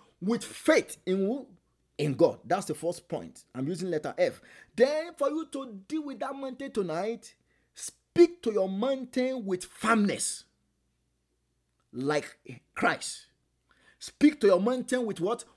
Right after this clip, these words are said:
With firmness like Christ. Now, I want you to picture this in your mind. How will Christ deal with the same problem I'm dealing with if Christ was to be on earth? How will Christ deal with that problem? And that is how you should deal with it.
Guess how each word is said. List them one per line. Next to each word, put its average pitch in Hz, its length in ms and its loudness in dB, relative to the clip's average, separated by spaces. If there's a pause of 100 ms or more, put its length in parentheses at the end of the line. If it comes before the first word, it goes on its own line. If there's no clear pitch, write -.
(120)
With 208 260 6
firmness 254 880 -4 (220)
like 151 320 -6
Christ. 151 320 -6
Now, 165 140 -8
I - 40 -2
want 294 200 -4
you 320 80 4
to 226 140 4
picture 240 500 -6
this 170 420 -8
in 151 120 -10
your 143 100 -6
mind. 117 380 -12 (480)
How 330 520 -6
will 226 240 -6 (160)
Christ 233 600 -8 (260)
deal 247 240 -8
with 185 240 -10
the 156 80 -8
same 220 400 -4
problem 185 460 -4
I'm 143 140 -6
dealing 151 260 -4
with - 240 -10 (160)
if 214 320 -12 (240)
Christ 185 520 -6
was 139 200 -6
to 147 140 -8
be 151 140 -2
on 139 180 -4
earth? - 340 -14 (760)
How 254 320 -2
will 190 160 0
Christ 185 380 -10
deal 180 100 -6
with 147 140 -4
that 147 120 -6
problem? 104 280 -8 (880)
And 127 80 -10
that 190 180 -4
is 139 100 -8
how 165 80 -4
you 156 100 0
should 123 160 -8
deal 180 100 4
with 131 180 -6
it. - 220 -20